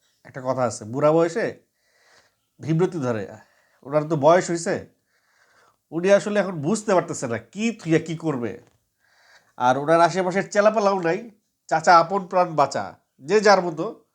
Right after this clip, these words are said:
নিজের আখের গুছায় সে <clears throat> নিজের মতো করে নিজে পালায় গেছে। নেত্রী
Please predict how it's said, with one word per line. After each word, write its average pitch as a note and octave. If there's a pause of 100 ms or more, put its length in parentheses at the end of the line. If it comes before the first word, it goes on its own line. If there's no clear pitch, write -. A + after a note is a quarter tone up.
(1200)
নিজের E3
আখের D3+
গুছায় C#3 (140)
সে - (280)
<clears throat> G#3
নিজের D#3
মতো C#3
করে C#3
নিজে C3+
পালায় C#3
গেছে। G#2+ (2000)
নেত্রী B3+